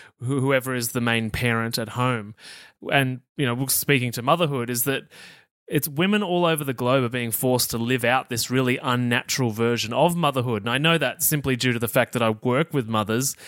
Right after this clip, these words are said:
and the issues that they have with stress and emotional eating and identity and not looking after the se-, themselves and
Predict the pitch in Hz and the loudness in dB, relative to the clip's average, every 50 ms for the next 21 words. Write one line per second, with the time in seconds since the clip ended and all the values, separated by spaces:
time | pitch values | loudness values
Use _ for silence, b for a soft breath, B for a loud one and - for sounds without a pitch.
0 | B B B - 117 120 123 131 139 - - 139 127 113 131 - 123 117 110 123 | B B B -8 -4 -2 0 0 0 0 -2 -2 -2 -4 -2 0 0 2 2 2
1 | 120 107 113 110 101 - - - - - 147 143 143 135 - - - - - 131 | 0 0 0 -2 0 0 -2 -4 -2 -2 0 0 0 -2 -2 -4 -6 -6 -6 -6
2 | 120 113 110 110 110 107 131 127 117 127 135 127 - - 135 127 127 135 135 127 | -6 -6 -6 -8 -8 -8 -8 -4 -2 0 0 0 0 -2 -2 -2 0 0 0 0
3 | 123 127 123 123 117 110 107 107 107 110 120 120 127 127 127 120 - 135 131 127 | 0 -2 -4 -4 -6 -4 -6 -6 -4 -2 -2 -2 -2 -2 -4 -2 0 0 2 2
4 | 120 123 113 110 107 110 113 113 123 135 135 147 127 - 139 127 123 120 120 - | 0 0 -2 -4 -4 -4 -2 -2 -2 -2 -2 -4 -6 -4 -2 0 2 0 0 0
5 | 127 113 - - - 127 123 123 120 - 117 120 113 113 - 123 117 117 117 110 | -4 -4 -2 -2 0 0 -2 -2 -4 -6 -6 -4 -4 0 0 0 0 0 0 -2
6 | - 113 110 107 | -4 -6 -6 -8